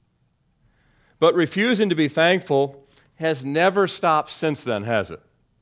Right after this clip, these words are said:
Ever. Refusing to be, refusing to be thankful hasn't stopped.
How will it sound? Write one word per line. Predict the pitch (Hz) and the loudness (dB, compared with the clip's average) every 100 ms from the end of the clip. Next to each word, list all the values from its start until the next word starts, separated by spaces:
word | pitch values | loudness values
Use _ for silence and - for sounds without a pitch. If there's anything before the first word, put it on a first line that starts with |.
| _ _ - | _ _ -8
Ever. | 339 254 101 _ _ _ _ _ _ _ _ _ _ _ _ _ | -6 -6 -10 _ _ _ _ _ _ _ _ _ _ _ _ _
Refusing | - 175 196 208 | -10 -8 -6 -4
to | |
be, | 170 165 - _ _ | -4 -6 -10 _ _
refusing | - 131 - 180 247 220 190 | -8 -8 -6 -8 -6 -4 -4
to | 151 | -4
be | 180 220 | -4 -4
thankful | 160 135 127 135 | -2 -2 -2 -2
hasn't | 139 151 147 | -2 -2 -6
stopped. | 139 113 95 98 - | -6 -2 -2 -2 -8